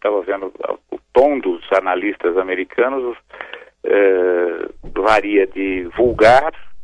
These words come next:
a, eh, inadequado, né? Quer dizer, ele é chamado, vai por aí com todo um enorme, uma enorme variedade de, de,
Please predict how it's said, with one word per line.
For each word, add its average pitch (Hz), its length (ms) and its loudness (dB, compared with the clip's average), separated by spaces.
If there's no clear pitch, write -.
a, 120 600 2
eh, 98 720 -2
inadequado, 120 840 -2
né? 92 160 -16
Quer - 100 -20
dizer, 78 260 -6
ele 90 340 -8
é 92 120 0
chamado, 95 440 -4
vai 101 280 0
por 104 240 -2
aí 110 320 -2
com 113 200 -10
todo 117 240 2
um 98 200 -8
enorme, 104 840 2
uma 95 340 -8
enorme 107 340 -2
variedade 101 680 2
de, 87 220 -8
de, 85 240 -10